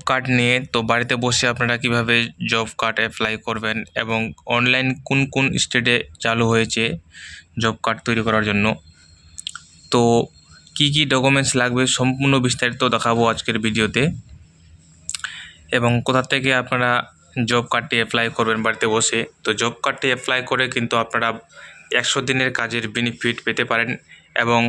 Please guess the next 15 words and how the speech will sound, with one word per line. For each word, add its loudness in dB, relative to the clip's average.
আরও 0
বিভিন্ন 0
রকম 0
সুযোগ 0
সুবিধা 0
আছে। -4
তো 4
জব 0
কার্ডটি -2
প্রথমত -2
একশো -2
দিনের 2
কাজের 0
জন্য 2
এবং 2